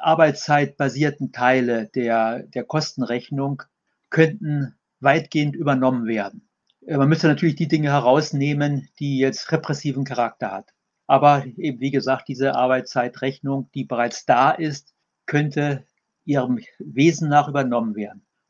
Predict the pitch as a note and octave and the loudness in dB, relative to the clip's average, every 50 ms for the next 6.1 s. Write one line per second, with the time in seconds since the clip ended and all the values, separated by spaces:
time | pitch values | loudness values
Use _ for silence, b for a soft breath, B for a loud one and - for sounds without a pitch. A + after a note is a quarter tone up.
0 | _ - F3+ E3+ E3 F3 F3 D#3+ - - D3 D3+ D#3 D#3 D3 C#3 A#2 A#2 D3 D3+ | _ -2 -2 -2 2 2 0 0 0 0 0 0 2 2 0 0 2 2 0 0
1 | - E3+ D3 C3+ C3+ C3+ - - - - F3 F#3 - - - C#3+ C3+ D3+ F#3 F3+ | 0 -2 -2 0 0 -2 -2 -4 -4 -4 -2 -2 -4 -4 -4 -2 0 0 -2 -2
2 | - - - E3+ D#3 D3 C3+ C3 B2+ B2 A#2+ A#2 A2 A#2 A2+ G#2+ G#2 G#2+ G#2 - | -4 -6 -2 2 2 2 4 4 2 2 0 0 -2 -2 -2 -2 -2 -4 -4 -4
3 | A2+ G2 G2+ G2+ - _ _ _ _ _ _ _ - D3+ D3+ D3 D3 C#3+ C#3 C3+ | -6 -6 -6 -8 -14 _ _ _ _ _ _ _ -2 0 2 2 2 4 4 6
4 | C3+ C3 B2+ B2+ B2 B2 C3 - - D3 C#3+ C3+ C3 B2+ B2+ C#3 C#3 - - C#3+ | 8 8 8 8 6 4 -2 -6 -6 -4 -2 -2 0 0 -2 -4 -6 -8 -12 -14
5 | - - E3+ F3+ F3 - - E3 C#3+ - C3+ D3 D3 - - E3+ E3 E3+ F3+ F3+ | -2 0 0 0 0 -2 -4 -4 -4 -2 -2 -2 -2 -4 -6 -4 -2 0 0 -2
6 | D#3+ - | -2 -6